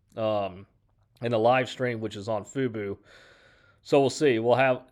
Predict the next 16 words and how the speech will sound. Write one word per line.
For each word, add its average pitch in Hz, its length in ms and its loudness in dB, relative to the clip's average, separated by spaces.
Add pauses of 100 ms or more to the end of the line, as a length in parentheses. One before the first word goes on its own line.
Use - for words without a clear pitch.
you 127 220 -8
know, 113 160 0
there's 110 220 -4
a 123 40 -4
lot 127 220 2
of 110 100 -6
people 101 480 -6
who 113 120 -6
are 104 100 0
picking 104 300 -4
the 98 80 -8
Ravens 101 440 -4
to - 80 -14
beat 95 200 -12
the - 80 -20
Texans. - 560 -10